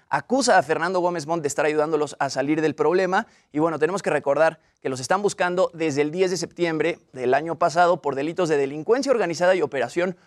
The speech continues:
con recursos de procedencia ilícita por tres mil millones de pesos. También hay que recordar que fue el veinticuatro de enero que se reveló que Inés solicitó un amparo en la alcaldi-, en la alcaldía, perdón, Miguel Hidalgo, para evitar ir a prisión,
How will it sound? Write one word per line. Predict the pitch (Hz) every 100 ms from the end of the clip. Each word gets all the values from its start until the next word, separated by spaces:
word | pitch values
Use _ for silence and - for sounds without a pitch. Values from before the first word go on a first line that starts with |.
| _
con | 170
recursos | 147 147 190 175 175
de | 165
procedencia | 131 139 160 165 160
ilícita | 170 185 208 220 220 _ _ _
por | 143
tres | - 147 147
mil | 190 208 -
millones | 160 160 139 160 165 170 -
de | 139
pesos. | 127 165 151 120 -
También | 139 156
hay | 185
que | 175
recordar | 156 170 165 180
que | -
fue | - 170
el | 160
veinticuatro | 170 151 156 - 190 190 196
de | 165
enero | 165 175 190 220 _ _
que | 151
se | 160
reveló | 143 143 160 185
que | 160
Inés | 143 165 208
solicitó | 180 - 139 131 127
un | 156
amparo | 151 139 151 151 175 _ _
en | 135
la |
alcaldi-, | 123 127 135 -
en | 147 143
la |
alcaldía, | 131 127 135 147 170
perdón, | 143 135 135
Miguel | 139 147
Hidalgo, | 147 151 165
para | 143 135
evitar | 131 120 160 -
ir | 175
a | 165
prisión, | - 175 220 226